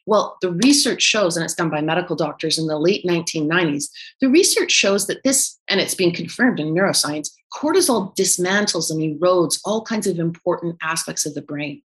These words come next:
It's really, really harmful. And our kids have got cortisol pumping twenty-four seven because of the conditions in which they're expected to grow up.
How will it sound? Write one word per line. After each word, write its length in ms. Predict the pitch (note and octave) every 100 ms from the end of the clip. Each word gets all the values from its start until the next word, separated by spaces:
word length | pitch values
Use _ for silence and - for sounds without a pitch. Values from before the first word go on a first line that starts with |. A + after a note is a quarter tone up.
| _
It's 260 | A3+ A3 F#3+
really, 440 | G3 B3+ D4+ C#4
really 360 | - F#3+ G#3 G3
harmful. 640 | - F#3+ G3 - C3+ - - - -
And 160 | A#3 A#3+
our 200 | A#3 F#4+
kids 240 | - C#4+
have 100 | G3
got 240 | E3+ D#3+ -
cortisol 480 | F#3 F3+ F3 D3 - -
pumping 460 | - D4 C4+ E3
twenty-four 460 | - B3 A#3 A3+ A#3
seven 480 | - E4 B3 E3 E3+ - -
because 280 | - A3+ C4
of 80 | -
the 40 |
conditions 560 | - A3+ G3+ A3 G3 E3+
in 120 | E3+
which 180 | E3 -
they're 160 | D#3 -
expected 500 | - F3+ E3 D#3 D3+
to 380 | F3 D3 D3 D3 _ _ _ _
grow 220 | D3+ D#3
up. 260 | F3 -